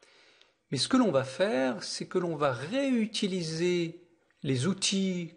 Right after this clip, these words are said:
que l'on a mis au point lors de la phase de montage et suivre l'avancement grâce à eux.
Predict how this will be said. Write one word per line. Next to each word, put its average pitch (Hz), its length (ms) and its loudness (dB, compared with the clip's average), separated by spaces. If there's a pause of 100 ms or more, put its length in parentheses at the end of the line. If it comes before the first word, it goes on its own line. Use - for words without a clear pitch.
que 160 600 0
l'on 131 220 0
a 127 80 2
mis 190 340 2
au 143 180 -4
point 170 680 0
lors 143 240 0
de 131 80 2
la 123 100 2
phase 127 260 0
de 127 100 0
montage 160 680 0 (1000)
et 240 400 4
suivre 202 520 2
l'avancement 175 920 -2
grâce 175 480 0
à 190 180 6
eux. 180 240 -2